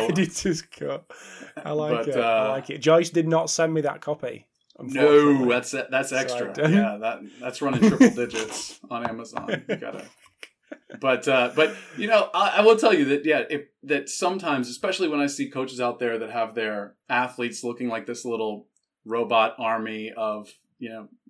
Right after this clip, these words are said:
Speaker 2: walking quad stretches and knee hugs, sometimes I think, "Eh,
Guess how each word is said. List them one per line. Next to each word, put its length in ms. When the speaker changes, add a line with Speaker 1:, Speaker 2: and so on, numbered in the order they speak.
Speaker 2:
walking 340
quad 260
stretches 520
and 100
knee 120
hugs, 280
sometimes 320
I 80
think, 280
"Eh, 160